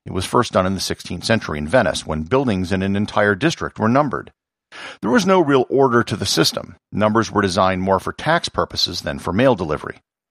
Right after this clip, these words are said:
Likewise, assigning numbers based on the street of a building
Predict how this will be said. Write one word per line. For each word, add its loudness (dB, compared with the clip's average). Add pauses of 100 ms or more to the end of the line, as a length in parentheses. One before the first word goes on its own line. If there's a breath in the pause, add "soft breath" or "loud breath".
(460 loud breath)
Likewise, 0
assigning 2
numbers 2
based 0
on 2
the -2
street 0
of 2
a 2
building -4